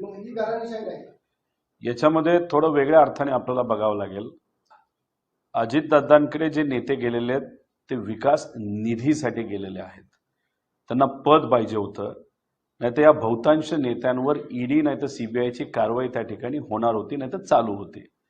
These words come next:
Speaker 2: त्याच्यामध्ये उत्तम उदाहरण हे प्रफुल्ल पटेल साहेब आहेत.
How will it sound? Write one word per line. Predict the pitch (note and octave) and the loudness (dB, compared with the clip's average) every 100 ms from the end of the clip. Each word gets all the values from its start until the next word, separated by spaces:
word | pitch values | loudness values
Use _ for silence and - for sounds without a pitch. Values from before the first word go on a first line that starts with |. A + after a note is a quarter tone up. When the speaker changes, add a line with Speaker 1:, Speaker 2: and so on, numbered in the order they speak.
| _ _ _ - | _ _ _ -10
Speaker 2:
त्याच्यामध्ये | A2+ C3+ C3+ C#3+ | -4 -2 0 0
उत्तम | C3+ - E3+ E3 | -2 0 0 2
उदाहरण | C#3 C#3 D3 | 2 2 2
हे | C#3 | -2
प्रफुल्ल | F3 B2 - B2 | -4 -6 -6 -8
पटेल | - F#2+ A2+ | -6 -6 -8
साहेब | A2 G#2 G2+ | -4 -4 -4
आहेत. | F#2+ | -8